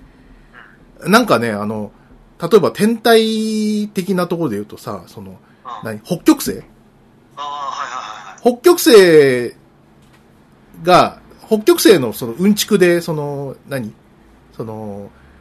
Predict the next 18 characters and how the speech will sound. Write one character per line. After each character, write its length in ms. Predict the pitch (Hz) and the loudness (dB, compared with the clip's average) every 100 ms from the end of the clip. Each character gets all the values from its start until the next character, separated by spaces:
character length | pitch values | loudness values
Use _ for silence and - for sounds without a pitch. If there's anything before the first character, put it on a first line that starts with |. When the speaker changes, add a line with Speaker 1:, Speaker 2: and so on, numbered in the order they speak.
| _ _ _ _ _ _ - | _ _ _ _ _ _ -14
Speaker 1:
そ 200 | - 247 | -4 2
の、 340 | 262 247 - _ _ _ | 4 4 0 _ _ _
未 160 | 180 262 | 0 4
来 280 | 269 247 220 | 6 8 6
の、 360 | 269 330 - - _ - _ _ - - _ _ - | 6 4 2 -2 _ -20 _ _ -20 -20 _ _ -10
未 220 | 214 254 | -2 2
来 180 | 294 277 | 4 4
に 60 | 247 | 2
住 180 | - 262 | 2 2
ん 40 | |
で 60 | 226 | 2
る 80 | |
人 240 | 135 190 196 | 2 4 6
類 200 | 131 98 | 4 0
に 120 | 90 | -10
さ、 240 | - 98 - - - | -16 -18 -20 -20 -18
そ 140 | - | -12
の、 140 | 104 | -12